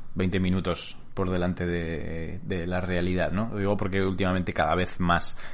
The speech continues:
se ve en los mass media y tal, eh, eh, gente hablar desde posiciones un poco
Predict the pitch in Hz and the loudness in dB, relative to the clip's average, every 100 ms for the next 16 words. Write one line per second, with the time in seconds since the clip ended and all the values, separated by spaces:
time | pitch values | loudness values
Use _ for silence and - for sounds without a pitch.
0 | - - 90 90 92 - 82 78 78 80 | -8 -4 0 2 2 0 -2 -4 -6 -6
1 | - - 90 90 95 95 90 90 87 87 | -8 -4 -2 0 0 0 2 2 2 4
2 | 92 90 - - - - 95 87 85 80 | 2 2 -6 -6 -6 -2 0 2 0 -2
3 | 80 80 78 82 95 - - - 92 - | -2 -2 -2 -2 -4 -4 -6 -6 -8 -2
4 | 98 98 92 90 90 85 90 82 80 80 | 2 4 6 6 4 0 0 0 0 -2
5 | 80 80 80 80 - - - 90 87 - | -2 -2 -4 -6 -6 -6 -2 0 -2 -2
6 | 92 - 92 92 - | -4 -2 0 0 -2